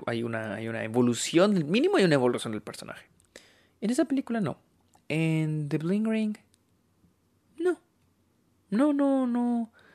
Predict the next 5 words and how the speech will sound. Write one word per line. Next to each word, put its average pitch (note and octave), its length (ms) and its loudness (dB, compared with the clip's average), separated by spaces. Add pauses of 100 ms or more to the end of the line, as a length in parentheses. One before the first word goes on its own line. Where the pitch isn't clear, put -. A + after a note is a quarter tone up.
(600)
Me, E3+ 160 2
me E3 220 0
pareció E3 340 2
una F#3 180 0
película F3 1040 -2